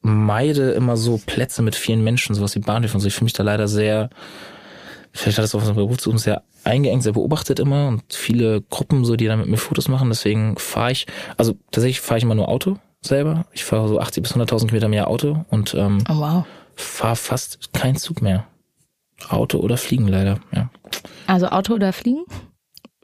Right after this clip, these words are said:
Speaker 1: Dann Auto.
Speaker 2: <laughs> Streiten oder schweigen?
Speaker 1: Oh, scheiße. Ähm, ich glaub, dass ich mehr der Schweiger bin. Ich würde gern mehr streiten.
Speaker 2: Fändest du besser?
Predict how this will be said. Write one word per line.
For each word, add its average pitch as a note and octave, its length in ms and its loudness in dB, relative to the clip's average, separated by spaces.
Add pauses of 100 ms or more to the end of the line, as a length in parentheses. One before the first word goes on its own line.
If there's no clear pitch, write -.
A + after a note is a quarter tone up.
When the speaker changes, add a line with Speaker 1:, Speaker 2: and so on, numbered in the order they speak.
(480)
Speaker 1:
Dann A#2 160 4
Auto. - 260 0 (440)
Speaker 2:
<laughs> - 440 -4
Streiten - 500 0
oder F#3+ 180 2
schweigen? F3+ 480 0 (1080)
Speaker 1:
Oh, - 80 -2 (500)
scheiße. - 500 -10 (680)
Ähm, G#2+ 720 2
ich - 140 -6
glaub, B2 240 0
dass B2+ 180 -2
ich - 160 -4
mehr A2+ 280 2
der A2 120 2
Schweiger G#2+ 440 0
bin. G2+ 380 0
Ich - 160 -6
würde B2+ 260 2
gern A2+ 280 0
mehr G#2 120 0
streiten. - 460 -4 (1200)
Speaker 2:
Fändest F#3+ 180 4
du G#3 40 4
besser? A3 280 0